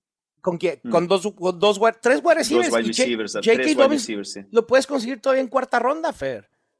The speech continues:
Speaker 2: O en quinta.
Speaker 1: Porque
Speaker 2: Yo, no, pero este digo, yo creo que quinta, sexta. Yo, yo lo miraría en quinta, sexta ronda.
Speaker 1: ¿A quién prefieres? ¿A Travis Etienne o a J K Dobbins en esos momentos? Así, en un vacío.
Speaker 2: Pero ahí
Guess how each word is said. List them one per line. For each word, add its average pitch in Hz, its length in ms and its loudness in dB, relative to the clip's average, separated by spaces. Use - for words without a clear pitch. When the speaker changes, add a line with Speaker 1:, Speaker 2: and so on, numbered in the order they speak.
Speaker 2:
O 104 140 -6
en 95 80 -6
quinta. 151 260 -2
Speaker 1:
Porque - 160 -2
Speaker 2:
Yo, 123 140 -2
no, 151 240 0
pero 107 100 0
este 190 160 -2
digo, 156 280 2
yo 98 160 -8
creo 90 120 -14
que 98 140 -12
quinta, 110 300 -10
sexta. 92 340 -8
Yo, 165 240 -2
yo 156 140 -2
lo 185 100 0
miraría 156 320 -2
en 151 80 -10
quinta, 131 240 -10
sexta - 320 -12
ronda. - 400 -18
Speaker 1:
¿A - 80 -10
quién 220 180 -2
prefieres? 170 460 0
¿A 120 40 -12
Travis 208 300 -2
Etienne 202 300 -2
o 185 40 -2
a 175 40 -4
J 156 180 -6
K 151 160 -6
Dobbins 127 300 -2
en 120 80 -8
esos 120 180 -14
momentos? 104 560 -14
Así, 185 260 -2
en 190 80 2
un 220 100 4
vacío. 202 300 0
Speaker 2:
Pero 110 100 2
ahí 117 200 -4